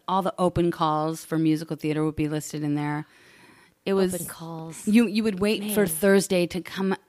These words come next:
Speaker 1: for it to come out, and then you'd go get it at seven eleven, and you'd just open it up and
Speaker 2: Did you mail stuff into them for that?
Speaker 1: Yeah.
Speaker 2: Cool.
Speaker 1: Yeah.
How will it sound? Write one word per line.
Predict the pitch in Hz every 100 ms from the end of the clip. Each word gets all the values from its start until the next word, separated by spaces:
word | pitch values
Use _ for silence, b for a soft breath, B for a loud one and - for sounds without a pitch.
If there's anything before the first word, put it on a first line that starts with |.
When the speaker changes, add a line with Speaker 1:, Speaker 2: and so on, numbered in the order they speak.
| -
Speaker 1:
for | - 185
it | 180
to | 180
come | - 185
out, | 180 185
and | 185
then | 175
you'd | 170
go | - 180
get | 165 175
it | 180
at | 175
seven | - 160 170
eleven, | 160 165 165 170 170
and | 165 156 160 B B B B B B B
you'd | - 180 175 175
just | - 196 -
open | 202 208 226
it | 202
up | 196 208 190
and | 180 175 - B B B B
Speaker 2:
Did | - 208
you | 214
mail | 180 175 202
stuff | - - 180
into | 175 160
them | 220 220
for | -
that? | - 226
Speaker 1:
Yeah. | 175 175 135 - _ _
Speaker 2:
Cool. | - 226 208 170 - 170
Speaker 1:
Yeah. | 185 240 185